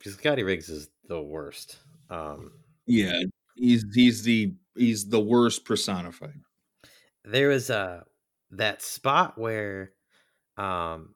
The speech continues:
Speaker 1: Whipwreck hit the big move, went for the pin, and, uh, it was, like, a two count 'cause Riggs had his foot on the rope,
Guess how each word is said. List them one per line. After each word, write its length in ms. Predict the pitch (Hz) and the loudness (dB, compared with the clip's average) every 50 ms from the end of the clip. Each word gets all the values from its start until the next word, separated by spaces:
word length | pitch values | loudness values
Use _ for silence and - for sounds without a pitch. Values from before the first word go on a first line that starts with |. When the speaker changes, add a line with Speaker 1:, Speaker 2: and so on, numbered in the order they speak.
| _ - | _ -12
Speaker 1:
Whipwreck 460 | 95 107 131 127 - 127 117 113 - | -6 -4 -4 -2 -2 -2 -4 -4 -4
hit 240 | - - 120 - - | -4 -6 -8 -8 -8
the 60 | 107 | -8
big 260 | 107 117 117 117 107 | -4 -2 -2 -2 -2
move, 420 | 110 110 110 110 110 104 101 - - | -2 -2 -2 -2 -2 -4 -4 -6 -6
went 160 | 110 110 98 | -8 -8 -6
for 80 | - 107 | -8 -8
the 80 | 104 | -8
pin, 540 | - - 110 104 101 98 98 92 92 90 - _ - | -8 -8 -6 -6 -4 -4 -4 -6 -8 -10 -14 _ -12
and, 420 | 92 90 90 90 87 85 82 - - - | -10 -8 -8 -8 -8 -10 -10 -14 -12 -10
uh, 360 | 90 85 82 80 80 80 80 82 | -8 -6 -6 -6 -8 -8 -10 -8
it 40 | 87 | -8
was, 160 | 85 80 82 | -8 -6 -6
like, 120 | 82 - | -8 -10
a 40 | - | -12
two 240 | - - - 165 151 | -10 -6 -4 -4 -4
count 320 | - - 123 113 104 90 | -4 -4 -4 -4 -4 -4
'cause 220 | - 101 82 - - | -6 -10 -8 -4 -2
Riggs 220 | 101 98 90 - | -4 -4 -4 -4
had 120 | - 95 87 | -4 -4 -2
his 160 | 85 80 80 | -4 -4 -6
foot 200 | - - 107 110 | -6 -4 -4 -4
on 100 | 117 117 | -4 -4
the 80 | 120 | -6
rope, 280 | 123 135 147 147 147 | -6 -6 -6 -6 -8